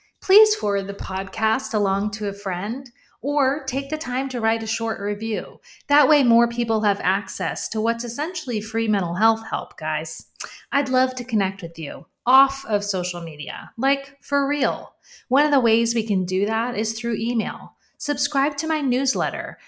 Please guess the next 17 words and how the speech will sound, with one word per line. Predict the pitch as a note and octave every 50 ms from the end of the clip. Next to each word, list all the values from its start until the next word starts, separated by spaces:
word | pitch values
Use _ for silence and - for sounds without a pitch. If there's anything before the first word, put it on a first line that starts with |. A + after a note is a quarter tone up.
| - _
so | - - B3
I | A#3+ A#3+
can | A#3+ B3 A#3+ A3+
keep | A#3 A#3+ A#3 A#3 A#3
in | G#3+ G#3+
touch | G#3+ F#3 F#3+ F#3 -
with | F#3 F3 E3 -
you. | - C3+ B2 - - - _ _ _ -
And | B3 B3+
of | C4 B3+ B3+
course, | - - B3 B3 G#3+ F#3 E3+ - - - - - - _ _ _ -
I | G#3+ A#3+ B3
always | A#3 - B3 A#3+ B3 B3+ B3+ B3+ B3 B3 B3 -
welcome | G3+ G3 F#3+ G3 G3+ G3 G3
questions | - - F#3 F3+ F3 - - - F#3 F3+ F3 E3+
or | E3
suggestions. | D#3+ - F3+ E3 - D#3 D3+ - - - - - - - - C#3 E3 - - - -